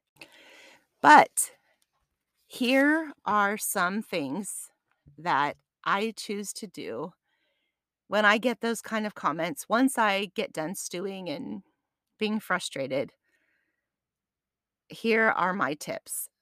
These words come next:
First of all, I'm not gonna quit running. So I advise you, keep running.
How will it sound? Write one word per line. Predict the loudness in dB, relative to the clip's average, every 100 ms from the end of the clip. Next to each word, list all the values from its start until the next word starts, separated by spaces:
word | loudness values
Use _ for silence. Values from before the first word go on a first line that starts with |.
| _
First | 0 0 0
of | -4
all, | -2 -4 -6 _ _ _ _ _ _ _ _ _ _ -20 _ _ _ _ _ _ _ 0
I'm | 4
not | 4 2
gonna | 0 -4
quit | -4 -6
running. | -4 -6 -6 -12 _ _ _
So | -12 -2 0 2 0 -2 -6 _ -4
I | -2 0
advise | -2 -4 -4 -6
you, | -4 0 0 -2 -8 _
keep | -8 -2
running. | 2 2 0 -6